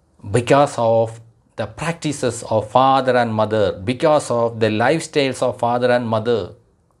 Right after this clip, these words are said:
And, uh, that is the reason the devil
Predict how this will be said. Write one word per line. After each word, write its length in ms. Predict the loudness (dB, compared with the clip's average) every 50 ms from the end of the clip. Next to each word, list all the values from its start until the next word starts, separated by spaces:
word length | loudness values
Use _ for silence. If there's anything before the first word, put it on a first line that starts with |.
| _ _ _ _ _ _ _ _ _ _ _ _ _ _ _ _ _ _ _ _ _ _ _ _ _ _ _ _ _ _ _ -4
And, 320 | -2 0 0 0 0 0 0
uh, 160 | -2 -2 -4 -8 -14 _ _ _ _ _ _ _ _ _ _ _ _ _ _ _ -12
that 240 | -6 -4 -2 0 0
is 140 | 0 2 2
the 100 | 2 2
reason 480 | 2 2 -2 -2 -6 -10 -10 -12 -16 -20 _ _ _ _ _ _ _ _ _ _ _ _ _ _ _ _ _ _ _ _ _ _ _ _ _ _ -12
the 180 | -8 -6 -6
devil 540 | -2 2 2 2 4 2 0 -4 -6 -10 -12